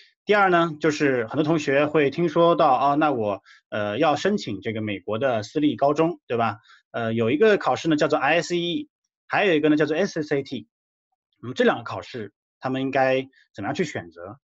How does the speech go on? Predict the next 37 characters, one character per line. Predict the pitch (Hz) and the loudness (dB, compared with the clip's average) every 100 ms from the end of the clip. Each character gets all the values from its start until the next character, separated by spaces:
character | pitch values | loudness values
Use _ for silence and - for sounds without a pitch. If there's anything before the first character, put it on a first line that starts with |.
| - | -14
彼 | 139 | -12
此 | 123 | -6
之 | 135 | -2
间 | 143 | 0
有 | 123 | -2
什 | - | -6
么 | 120 | -6
样 | |
的 | 147 | -6
区 | - 226 | -6 -6
别？ | - _ _ _ _ _ _ _ _ _ | -8 _ _ _ _ _ _ _ _ _
然 | 131 147 | -2 0
后 | 170 | 2
第 | 196 | 2
三 | - 208 233 | 2 2 4
呢， | 196 | 4
就 | 170 | 2
是 | 151 151 127 113 _ _ _ - | 0 0 -2 -4 _ _ _ -12
什 | - | -2
么 | 170 | 2
样 | 247 | 4
的 | 208 | 4
一 | 151 | 2
个 | 151 151 | 2 2
I | 139 156 | 2 -2
S | 151 160 | -2 0
E | 147 | 0
的 | |
成 | 123 104 110 | 0 -4 -4
绩 | 151 123 110 _ _ - | -2 -4 -6 _ _ -12
是 | - 160 | -2 0
一 | 127 | 2
个 | 147 135 120 113 110 | 2 2 2 -2 -8
比 | - | -6
较 | 151 110 | -2 -2
高 | - 151 208 | 2 4 4
的 | 139 - | 0 -6